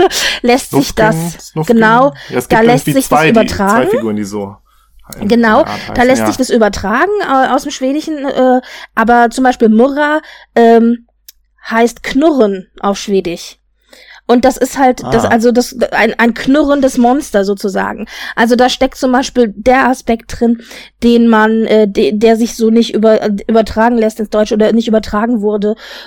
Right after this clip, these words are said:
Speaker 1: Oder, ähm, bei Snus, äh, also bei dem, äh, bei der Landstreicherfigur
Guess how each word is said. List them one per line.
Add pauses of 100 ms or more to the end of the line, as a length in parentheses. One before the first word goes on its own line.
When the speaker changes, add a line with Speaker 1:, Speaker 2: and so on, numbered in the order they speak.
(120)
Speaker 1:
Oder,
ähm,
bei
Snus, (460)
äh,
also
bei
dem, (140)
äh,
bei
der
Landstreicherfigur